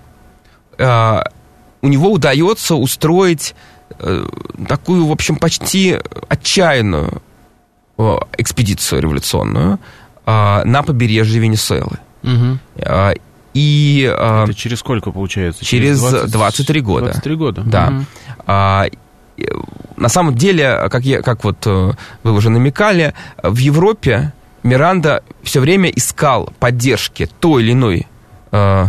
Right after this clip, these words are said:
Speaker 1: великой державы, у которой возникали, э, пло-, э, м, э, портились отношения с Испанией,
Speaker 2: Мгм.
Speaker 1: и пытался убедить, э, ту или иную, э, страну,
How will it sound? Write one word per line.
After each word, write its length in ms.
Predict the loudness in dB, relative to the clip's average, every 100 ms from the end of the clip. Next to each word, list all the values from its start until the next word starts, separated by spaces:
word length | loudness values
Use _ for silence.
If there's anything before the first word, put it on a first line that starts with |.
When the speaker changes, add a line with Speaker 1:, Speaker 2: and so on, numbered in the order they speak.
| 2
Speaker 1:
великой 380 | 2 2 0 0
державы, 560 | 0 2 2 2 -2 -6 -16 -20 -14
у 80 | -6
которой 360 | -2 0 0 0
возникали, 640 | 0 0 0 2 2 0 -2 -10 -20 -20 -12 -2
э, 420 | 2 4 2 2 0 -2
пло-, 260 | 0 0 0
э, 280 | -2 -2 -4 -8 -12 -8
м, 260 | -4 -4 -6 -12 -20 -20 -18 -18 -14 -8
э, 160 | -6 0
портились 420 | 0 0 -2 -4
отношения 640 | 0 0 2 0 2 2 0
с 180 | -4 -4
Испанией, 680 | -4 0 0 2 2 0 0
Speaker 2:
Мгм. 300 | -2 -2 0
Speaker 1:
и 240 | 2 2 2
пытался 520 | 0 0 0 0 0
убедить, 560 | 0 0 0 -2 -6 -14 -20 -20 -6
э, 220 | 0 0 2
ту 140 | 2
или 120 | 2
иную, 520 | 2 2 2 0 -2 -6 -6
э, 420 | -2 0 0 0 -2 -4 -4 -6 -8 -10 -12 -20 _ _
страну, 580 | -2 0 2 2 0